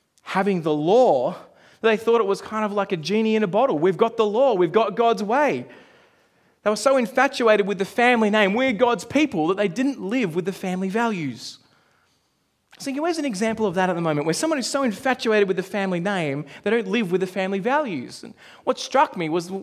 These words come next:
I don't know if it's true, but the whole royal thing that's going on at the moment. With Prince Andrew and Prince Charles, and there's something going on there. It seems like these two are so infatuated with the position of the family name that they've forgotten how to live with the family values.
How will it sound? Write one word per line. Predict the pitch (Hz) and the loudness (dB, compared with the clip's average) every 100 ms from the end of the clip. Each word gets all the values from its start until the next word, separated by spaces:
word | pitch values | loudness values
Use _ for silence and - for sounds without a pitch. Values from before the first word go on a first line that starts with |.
| - _ - | -12 _ -2
I | |
don't | 170 | 0
know | 160 | 2
if | 151 | -2
it's | 139 - | -2 -10
true, | - 302 277 | -6 -2 -2
but | 175 190 | -2 -4
the | 185 | 0
whole | 233 | 0
royal | 208 208 254 240 170 | 0 0 2 2 2
thing | 143 165 139 | -2 -4 -4
that's | 131 | -4
going | 170 147 | -4 -2
on | 139 | -2
at | |
the | 131 | -2
moment. | 120 110 92 _ - - - - | -4 -8 -12 _ -20 -20 -20 -14
With | 143 | -4
Prince | 190 196 | -2 0
Andrew | 170 214 196 226 220 | 2 2 2 0 0
and | 147 127 | 0 -4
Prince | 175 170 | -6 -8
Charles, | - 160 185 226 226 185 | -6 2 4 6 4 2
and | 143 | -2
there's | 131 | -4
something | - 208 214 214 | -2 -2 0 0
going | 208 214 | 0 2
on | 202 | 2
there. | 196 233 240 | 2 2 0
It | - - | -6 -8
seems | - 254 | 0 2
like | 247 202 | 2 4
these | 220 269 | 2 2
two | - 214 | -2 -2
are | 196 | -2
so | 202 277 | 0 0
infatuated | 240 - 240 - 214 202 196 | 0 -2 -4 -2 0 0 -2
with | 180 | -6
the | |
position | 185 196 180 262 220 180 - - | -6 -4 -2 -2 -2 -4 -8 -2
of | 190 170 | -2 -2
the | |
family | 165 208 196 175 | -4 -2 -2 -4
name | 170 269 240 151 170 220 _ _ _ _ _ _ - | -4 -4 -4 -6 -10 -12 _ _ _ _ _ _ -4
that | |
they've | 180 | -4
forgotten | 175 175 208 185 | -2 -4 -4 -2
how | 175 | -2
to | 165 | -2
live | 165 156 | -2 -4
with | 151 | -8
the | |
family | 147 160 151 | -8 -6 -6
values. | 139 135 107 101 - | -6 -8 -10 -14 -20